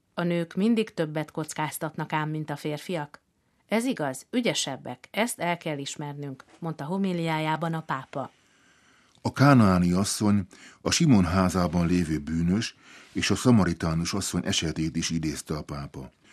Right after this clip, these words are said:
Speaker 2: Valamennyien vállalta a kockázatot, és elnyerték az üdvösséget. Jézus követni nem könnyű,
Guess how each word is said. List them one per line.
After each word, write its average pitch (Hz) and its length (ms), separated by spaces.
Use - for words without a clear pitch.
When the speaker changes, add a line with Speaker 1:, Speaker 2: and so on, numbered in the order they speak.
Speaker 2:
Valamennyien 143 640
vállalta 87 640
a 85 60
kockázatot, 95 840
és 92 200
elnyerték 82 580
az 85 120
üdvösséget. 69 880
Jézus 101 420
követni 101 420
nem 82 240
könnyű, 73 460